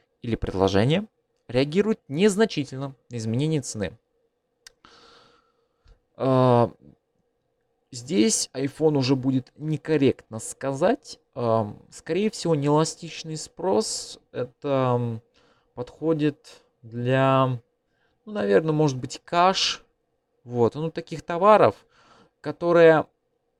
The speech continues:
ну, пользуются спросом, но не каждый день.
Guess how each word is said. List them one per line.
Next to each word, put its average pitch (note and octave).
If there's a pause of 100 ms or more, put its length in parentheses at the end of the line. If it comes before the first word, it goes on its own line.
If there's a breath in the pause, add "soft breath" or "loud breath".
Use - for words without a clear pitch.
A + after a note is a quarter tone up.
(100)
ну, F#3 (560)
пользуются F3
спросом, G#3+
но D#3+
не F#3
каждый A2
день. -